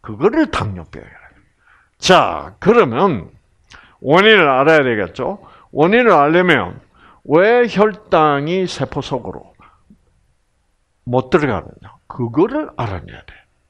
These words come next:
그렇죠? 그러면 그거를 알려면 왜 세포 속으로 혈당이 들어가지 못하느냐를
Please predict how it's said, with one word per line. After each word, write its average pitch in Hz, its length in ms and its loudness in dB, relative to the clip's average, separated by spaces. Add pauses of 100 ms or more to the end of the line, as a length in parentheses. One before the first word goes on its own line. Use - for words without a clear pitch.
(760)
그렇죠? 139 520 -4 (540)
그러면 170 640 2 (1300)
그거를 180 380 2
알려면 139 720 2
왜 233 500 2
세포 165 380 -4
속으로 156 360 -8
혈당이 131 680 -6
들어가지 98 420 -10
못하느냐를 165 1400 -4